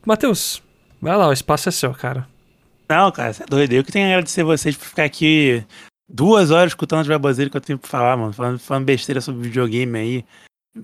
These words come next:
Speaker 2: Entrando na madrugada fora, tá doido? Os caras querendo dormir, eu falando aqui, falando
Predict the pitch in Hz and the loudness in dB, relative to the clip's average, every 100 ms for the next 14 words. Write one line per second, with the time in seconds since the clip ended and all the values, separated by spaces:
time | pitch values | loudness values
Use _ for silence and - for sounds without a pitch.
0 | - - 143 117 143 131 135 120 117 131 | -20 -14 -8 -2 0 0 0 0 0 -2
1 | 117 - 135 117 - - 131 123 - 120 | -2 0 0 0 -6 0 0 0 -6 -8
2 | - 127 127 120 113 127 131 135 131 127 | -4 -4 -2 -4 -2 -4 -4 -4 -4 -6
3 | - 131 - 120 123 | -8 -14 -8 -8 -6